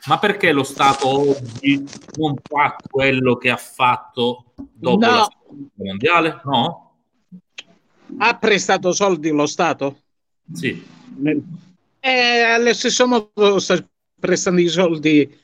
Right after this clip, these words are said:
Speaker 2: una banca privata oggi, con l'avallo dell'Unione Europea, quindi le-, questa differenza che tutti gli imprenditori oggi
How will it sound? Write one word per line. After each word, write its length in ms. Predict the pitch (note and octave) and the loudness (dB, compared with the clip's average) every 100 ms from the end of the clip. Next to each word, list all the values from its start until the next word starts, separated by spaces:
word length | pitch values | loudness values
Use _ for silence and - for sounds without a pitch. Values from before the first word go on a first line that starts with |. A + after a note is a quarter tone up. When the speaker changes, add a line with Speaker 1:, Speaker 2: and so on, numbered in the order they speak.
| _ _ | _ _
Speaker 2:
una 280 | A#3+ A#3 F#3+ | 4 4 2
banca 360 | F#3+ F3+ F3 | 2 2 0
privata 560 | - E3 D3+ C3 C3 A#2+ | -2 0 0 0 -2 -4
oggi, 420 | A#2+ A2 C#3+ A3 - _ _ _ _ _ _ _ | -6 -8 -10 -10 -10 _ _ _ _ _ _ _
con 200 | F#3+ F3 | 0 4
l'avallo 500 | F3+ E3+ D#3+ D#3+ D3+ | 4 4 2 2 2
dell'Unione 500 | D3 D3 C#3+ C3+ B2+ | 2 2 2 0 0
Europea, 520 | D#3+ G#3+ - F#3+ F3 F#3 | 0 0 0 0 0 0
quindi 320 | G3+ E3+ E3 | -2 0 -2
le-, 120 | E3+ | -2
questa 280 | G#3+ G3 F3+ | -2 0 0
differenza 640 | E3+ - F3+ G3+ E3+ D#3+ | -2 -2 -2 2 0 0
che 140 | C#3 D3+ | -4 -6
tutti 260 | G3+ - | -6 -4
gli 80 | D#3 | 0
imprenditori 680 | D3+ D#3 D#3 D#3 F3 F3 D#3 | 0 0 0 0 0 0 2
oggi 480 | E3+ D3+ B2 C3+ | 2 0 -2 -6